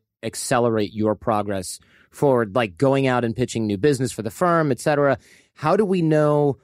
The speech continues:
when we're doing the right thing in terms of getting out of line versus just going rogue? Like, where's the dividing line between that and, "Hey, man, just do your job and don't worry about all this other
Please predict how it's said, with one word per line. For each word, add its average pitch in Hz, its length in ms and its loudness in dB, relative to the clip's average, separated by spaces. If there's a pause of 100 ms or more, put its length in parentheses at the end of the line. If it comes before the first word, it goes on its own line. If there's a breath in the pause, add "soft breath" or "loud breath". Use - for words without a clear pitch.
(200)
when 143 400 0
we're 135 240 2
doing 143 480 0
the 120 100 2
right 120 320 0
thing 120 500 -2
in 113 140 -4
terms 123 340 -2
of 95 240 -6 (400)
getting 139 280 2
out 120 100 2
of 107 100 -4
line 117 320 0
versus 110 280 -6
just 104 180 -4 (140)
going 113 340 0
rogue? 90 400 -8
Like, 98 180 -8
where's 135 420 0
the 123 100 0
dividing 101 720 -2
line 85 260 -8
between 95 560 -4
that 120 340 2
and, 95 300 -4
"Hey, 123 200 0
man, 104 240 -2
just 104 140 -8
do 147 80 2
your 127 140 2
job 104 380 0
and 98 100 -4
don't 98 160 -6
worry 101 220 2
about 92 200 0
all 90 120 0
this 92 180 -4
other 90 160 -4